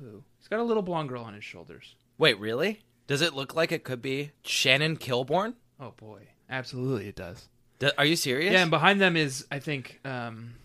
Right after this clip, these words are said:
Speaker 1: we're looking at, we, we've got Colossus here. He's got a young blonde girl.
Speaker 2: Right.
Speaker 1: Age undetermined, maybe thirteen.
Speaker 2: Wow.
Speaker 1: Riding on his shoulders.
Speaker 2: Does she
Speaker 1: We've
Speaker 2: have
Speaker 1: got
Speaker 2: an
Speaker 1: the
Speaker 2: upturned
Speaker 1: X-Men.
Speaker 2: nose?
Speaker 1: Seems like it, honestly. We've got the,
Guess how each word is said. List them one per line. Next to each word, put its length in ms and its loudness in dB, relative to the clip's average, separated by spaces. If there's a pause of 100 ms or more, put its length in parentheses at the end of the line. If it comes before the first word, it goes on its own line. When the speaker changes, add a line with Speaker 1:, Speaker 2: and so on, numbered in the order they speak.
(180)
Speaker 1:
we're 220 -4
looking 280 -2
at, 300 -4
we, 140 -6
we've 240 -4
got 320 -2 (200)
Colossus 460 0
here. 240 2
He's 200 -2
got 100 0
a 60 -2
young 260 -2
blonde 300 0
girl. 320 -6 (420)
Speaker 2:
Right. 220 -8 (340)
Speaker 1:
Age 300 -2
undetermined, 640 -8 (160)
maybe 340 -8
thirteen. 540 -8 (340)
Speaker 2:
Wow. 320 -10 (340)
Speaker 1:
Riding 340 0
on 100 -2
his 80 -6
shoulders. 480 -10
Speaker 2:
Does 80 -4
she 60 2
Speaker 1:
We've 80 2
Speaker 2:
have 140 0
Speaker 1:
got 80 -2
Speaker 2:
an 60 0
Speaker 1:
the 60 4
Speaker 2:
upturned 240 -2
Speaker 1:
X-Men. 80 -2 (100)
Speaker 2:
nose? 280 -6 (360)
Speaker 1:
Seems 260 -2
like 140 -2
it, 100 -4
honestly. 520 -6
We've 140 2
got 160 10
the, 180 2